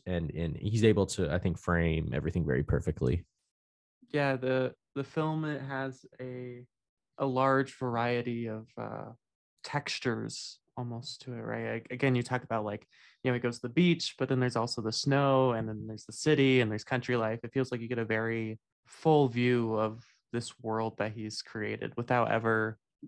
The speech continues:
Speaker 2: being inundated with, like, "Oh, here's, like, you know,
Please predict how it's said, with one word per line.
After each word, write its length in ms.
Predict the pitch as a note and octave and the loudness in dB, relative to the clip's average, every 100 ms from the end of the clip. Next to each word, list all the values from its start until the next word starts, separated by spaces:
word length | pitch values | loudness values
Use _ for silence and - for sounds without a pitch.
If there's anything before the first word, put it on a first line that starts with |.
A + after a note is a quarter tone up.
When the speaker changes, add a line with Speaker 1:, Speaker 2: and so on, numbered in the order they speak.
| _ - | _ 4
Speaker 2:
being 400 | C#3 C3 B2+ A#2 | 6 6 4 2
inundated 800 | B2+ B2+ A#2+ A#2 A#2 A#2 A2+ | 2 2 4 4 4 4 4
with, 220 | A2 A2+ - | 0 -2 -2
like, 240 | G#2 F#2+ - | -4 -2 2
"Oh, 200 | D#3+ C#3+ | 2 4
here's, 300 | C#3+ C#3+ B2+ | 4 4 2
like, 220 | B2+ A2+ | -2 -2
you 100 | C3+ | -4
know, 180 | A#2 | -4